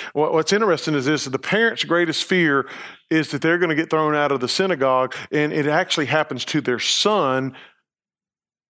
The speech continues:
because he's bold and he's unwilling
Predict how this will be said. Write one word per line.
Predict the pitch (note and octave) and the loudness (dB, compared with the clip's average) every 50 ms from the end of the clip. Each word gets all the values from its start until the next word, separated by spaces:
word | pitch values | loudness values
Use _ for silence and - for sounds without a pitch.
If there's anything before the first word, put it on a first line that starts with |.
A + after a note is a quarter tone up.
| _ _ | _ _
because | - D3 C#3+ - D3+ C3 - | -4 -2 0 0 0 2 2
he's | F3 G3 G3 D#3 D3 | 2 2 2 0 -2
bold | C3+ C3 F3 F3+ F3 D3+ C3+ C3 B2+ C3+ C3+ - - - | 0 0 2 2 2 2 2 2 0 0 -2 -2 -4 -4
and | D3+ B2+ | -2 0
he's | C3 D#3+ F3 D#3 - - | 0 0 0 0 -2 0
unwilling | F#3 E3+ E3 D#3+ D3 D3 D#3 F3 F3+ E3 C#3+ C3 B2+ C3 C3 C3+ C#3 | 0 0 0 0 0 2 2 2 4 4 2 2 0 0 0 -2 -4